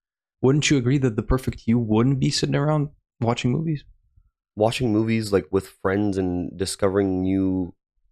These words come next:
Speaker 2: art, which movies are, uh, that probably has a place in my perfect life, too.
Speaker 1: Well,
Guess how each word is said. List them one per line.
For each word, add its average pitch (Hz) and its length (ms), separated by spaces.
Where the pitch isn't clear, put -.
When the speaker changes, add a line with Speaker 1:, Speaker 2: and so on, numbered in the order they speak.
Speaker 2:
art, 101 560
which 101 240
movies 107 280
are, 107 400
uh, - 140
that 98 380
probably 131 220
has 123 200
a 107 60
place 110 340
in 95 80
my 95 100
perfect 104 400
life, 113 280
too. 104 220
Speaker 1:
Well, 117 260